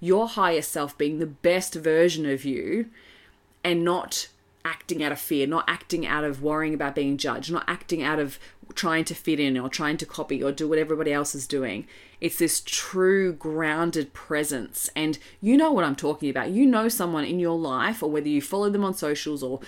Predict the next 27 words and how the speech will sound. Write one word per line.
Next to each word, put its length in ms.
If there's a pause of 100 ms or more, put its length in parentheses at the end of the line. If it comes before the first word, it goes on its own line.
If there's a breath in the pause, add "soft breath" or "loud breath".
(200 loud breath)
or 100
whoever, 400
whoever 360
it 60
might 260
be, 320 (300 loud breath)
there 160
is 120
someone 360
in 100
your 140
life 340
that 140
is 100
completely, 920 (960 loud breath)
has 180
self-accepted 1000
themselves. 640
Oh 140
my 120
God, 180
that 100
doesn't 160
make 140
sense. 180
Who 200
has 120